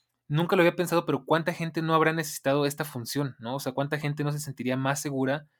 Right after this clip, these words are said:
que estén pasando por una situación así complicada y, y necesiten, pues, este tipo de respaldo, ¿no? La verdad es que, bueno, pues, yo, afortunadamente no me pasó por nada así de grave, pero entiendo cómo se siente esa paranoia, porque ya les platiqué cuando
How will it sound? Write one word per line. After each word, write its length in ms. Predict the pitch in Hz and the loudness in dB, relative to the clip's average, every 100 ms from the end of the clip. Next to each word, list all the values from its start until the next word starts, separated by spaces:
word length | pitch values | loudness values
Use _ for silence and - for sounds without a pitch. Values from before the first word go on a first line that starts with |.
| _ _ | _ _
que 80 | - | -14
estén 160 | - 135 | -4 -2
pasando 320 | 147 147 143 | 0 -2 -2
por 100 | 131 | -4
una 60 | 131 | -6
situación 360 | - - 127 | -6 -6 -6
así 200 | 127 127 | -6 -8
complicada 640 | - 120 113 120 123 165 _ _ _ _ _ _ _ _ _ _ - | -10 -10 -8 -4 -2 -2 _ _ _ _ _ _ _ _ _ _ -8
y, 600 | 131 127 123 123 123 127 | -4 0 0 2 0 -2
y 60 | 135 | -4
necesiten, 640 | 131 139 143 160 160 160 _ _ _ | -4 -4 -4 0 0 -2 _ _ _
pues, 160 | 131 151 | -8 -6
este 180 | 147 151 | -6 -6
tipo 280 | 151 180 | -4 2
de 80 | 170 | 2
respaldo, 580 | 139 120 - 180 135 - | 2 0 4 4 4 -6
¿no? 120 | 123 143 | -6 0
La 60 | |
verdad 140 | 143 143 | 2 0
es 80 | 147 | 0
que, 200 | 160 139 | -2 -2
bueno, 260 | 123 104 - | -4 -10 -16
pues, 140 | 113 | -10
yo, 280 | 120 127 127 _ _ _ _ _ _ _ _ 131 123 | -4 -4 -6 _ _ _ _ _ _ _ _ -12 -8
afortunadamente 580 | 131 135 135 151 170 156 | -4 -2 2 4 4 2
no 60 | 165 | 0
me 60 | |
pasó 280 | 165 151 160 | 0 -2 -4
por 140 | 139 135 | -4 0
nada 140 | 143 | 0
así 160 | 143 160 | 0 0
de 80 | 143 | 2
grave, 260 | 139 151 | 4 4
pero 200 | 151 131 | 2 0
entiendo 440 | 127 - 139 151 151 | 0 0 0 2 0
cómo 200 | 143 143 | -2 -4
se 100 | 127 | -6
siente 640 | 131 127 135 135 127 - _ _ - | -6 -6 -2 -2 -2 -6 _ _ -10
esa 320 | 131 147 - | -6 -6 -2
paranoia, 500 | 123 117 123 131 147 | -2 0 -2 -2 -2
porque 240 | 120 - | -6 -6
ya 80 | 117 | -4
les 120 | 123 | -4
platiqué 440 | - 107 110 117 117 | -4 -8 -6 -8 -6
cuando 360 | 117 107 95 | -6 -6 -10